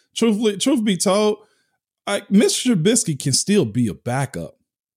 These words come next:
if Mason goes out and set the world on fire, which is why I also say if they like Malik Willis, then you better take him now, because if, if Mason does do well enough to start,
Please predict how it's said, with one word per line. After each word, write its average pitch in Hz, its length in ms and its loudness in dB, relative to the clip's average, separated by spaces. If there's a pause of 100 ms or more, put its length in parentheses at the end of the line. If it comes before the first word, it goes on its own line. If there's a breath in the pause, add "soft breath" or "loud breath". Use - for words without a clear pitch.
(260)
if 165 140 4
Mason 170 360 2
goes 151 280 2
out 143 160 2
and 127 100 -2
set 147 180 -2
the 120 60 -8
world 151 360 0
on 131 120 -2
fire, 120 500 -6 (260)
which 156 140 0
is 165 140 0
why 165 160 2
I 151 40 0
also 170 340 0
say 165 240 2
if 143 120 0
they 170 160 2
like 170 280 2
Malik 147 320 0
Willis, 175 500 2 (300)
then 170 100 4
you 180 120 6
better 180 260 2
take 165 240 0
him 143 100 -2
now, 208 160 0
because 170 340 -2 (100)
if, 170 280 0
if 156 140 0
Mason 175 420 0
does 170 260 2
do 170 140 0
well 156 240 2
enough 160 220 -2
to - 80 -10
start, 180 460 -2